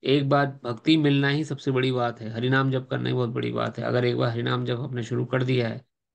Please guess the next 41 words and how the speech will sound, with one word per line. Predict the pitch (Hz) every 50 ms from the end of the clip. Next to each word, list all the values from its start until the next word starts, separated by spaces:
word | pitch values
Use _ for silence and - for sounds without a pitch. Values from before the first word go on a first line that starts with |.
| _ -
तो | 139
फिर | - - 160 175 165
किसी | - 156 135 - 151 143
का | 151
डर | 139 123 127 117
नहीं, | 120 123 123 123 117
चिंता | 123 127 123 120 120 120 120
नहीं, | 117 117 113
फिर | 117 135 127
तो | 127 - 131
जीवन | 127 131 127 127 127
में | 131 127
परेशानी | - 127 - - 127 127 127 131 131
आएंगी, | 131 127 127 135 135 135 131 135 135 - _ _ _ _ _ _ _ _ _ _ _ _
लेकिन | 123 123 120 139 135
वो | 135 131
परेशानी | 131 123 110 123 117 127 131
निकल | 131 127 117 123 120 120
भी | 113 113 110
जाएंगी। | 110 107 104 101 107 113 123 - _ _ _ _ _ _ _ _ _ _ _ _
और | 127 131 131
समझिए | 135 135 131 135 135 139 147 143
कि | 147
हमारे | 139 127 123 123 123 120 131 147 165 185 185 _ _ _ _ _ _ _ _ _ _ _ _ _ _ _ _ _ _ _ _
कई | - 160 180 185 180
ऐसे | 170 147 135 147 147
जीवन | 135 131 131 135 131 127
कष्ट | 127 - 123 - - _
होंगे, | _ - 123 131 131 131
जो | 131 131 123
प-, | 117 - 131 127 127
ये | 127 123
कर्म | 123 - 127 123 123 123
होंगे, | 123 120 120 127 127 127
जिस | 127 131
कारण | 120 - 127 123 120 120 120
आज | 120 120 117
हमें | 117 117 117 113
परेशानी | 117 120 120 110 117 113 113 120 123
आई | 123 127 131 139 143
है, | 147 143 131 123 -